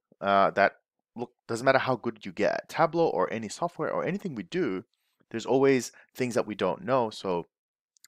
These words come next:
it's good to keep an open mind and admit the fact that we don't know everything.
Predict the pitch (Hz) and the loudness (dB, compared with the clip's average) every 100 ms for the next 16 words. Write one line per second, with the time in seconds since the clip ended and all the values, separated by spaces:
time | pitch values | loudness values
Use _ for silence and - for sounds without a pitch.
0 | - 110 - 127 - - 127 95 90 90 | -14 -12 -4 -6 -6 -12 -8 -4 -4 -4
1 | 90 107 95 87 - 104 101 101 123 123 | 0 0 0 -4 -12 -6 -6 -4 -6 -4
2 | - 123 139 120 _ _ 139 185 196 208 | -6 0 0 0 _ _ -2 2 4 4
3 | 220 214 110 | 4 2 -4